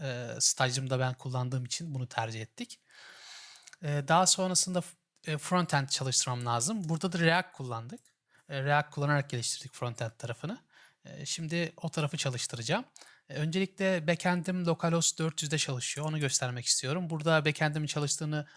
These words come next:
anlamak için bir yazı yazdırmıştım. H yazısı yazıyor.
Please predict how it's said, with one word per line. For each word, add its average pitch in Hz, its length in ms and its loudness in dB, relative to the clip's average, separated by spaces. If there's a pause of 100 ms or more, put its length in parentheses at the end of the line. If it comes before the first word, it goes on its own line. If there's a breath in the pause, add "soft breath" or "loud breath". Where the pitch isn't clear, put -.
anlamak 143 420 0
için 143 180 -4
bir 135 60 -2
yazı 131 200 2
yazdırmıştım. 120 680 -2 (420 soft breath)
H 147 100 -4
yazısı 127 520 0
yazıyor. 131 400 0